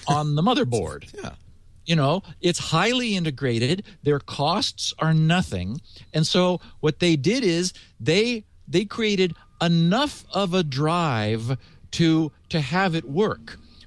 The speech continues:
Speaker 1: But so it doesn't, it's not a full, a full rendition of the, of the A T A spec, 'cause Apple just does, doesn't need one for their own purposes. So it, it looks, you know,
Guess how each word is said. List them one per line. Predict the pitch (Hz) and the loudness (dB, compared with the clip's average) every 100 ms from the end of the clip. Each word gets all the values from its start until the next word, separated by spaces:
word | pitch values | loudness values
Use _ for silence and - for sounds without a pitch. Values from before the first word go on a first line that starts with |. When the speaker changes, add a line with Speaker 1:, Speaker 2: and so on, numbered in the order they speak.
| - | -2
Speaker 1:
But | 170 165 | -2 2
so | 170 175 | 0 0
it | 208 269 139 | -4 -4 -4
doesn't, | 131 175 190 214 208 - | 0 0 2 -2 -4 -2
it's | 185 - | -2 -2
not | 156 202 247 | -4 -4 -2
a | 202 | -4
full, | - - 202 226 233 226 214 _ _ _ | -4 -6 0 2 2 2 -2 _ _ _
a | 147 | -6
full | - - 190 214 214 214 196 _ | -4 -2 0 2 2 0 -6 _
rendition | 127 170 165 135 220 - 113 95 135 - _ - | -4 -2 0 0 0 0 -4 -6 -8 -10 _ -6
of | 160 160 135 | -2 -2 0
the, | 165 160 - | 0 0 -2
of | 147 135 | -4 -2
the | 147 156 | -2 0
A | 156 190 | 0 -2
T | - 185 | -2 0
A | 170 170 | 0 0
spec, | - - 262 277 - - | -4 -4 -4 -4 -12 -6
'cause | 240 214 | -4 -2
Apple | 135 170 262 269 | -2 -2 -4 -2
just | 240 220 113 101 | -2 -4 -8 -2
does, | 156 156 | -2 -2
doesn't | 107 143 160 175 | -2 -2 0 -2
need | 156 311 330 | -2 -2 -2
one | 160 95 67 - _ _ | -2 -4 -6 -14 _ _
for | 170 | 0
their | 160 165 | 2 0
own | 147 165 196 | 0 2 0
purposes. | - 254 277 - 101 80 - - - | 0 -4 -2 -2 -4 -4 -10 -14 -6
So | - 180 | 0 2
it, | 185 | 2
it | 196 190 165 | 2 -2 0
looks, | 196 240 - 220 | -2 -2 -6 -2
you | |
know, | 160 202 | -2 -2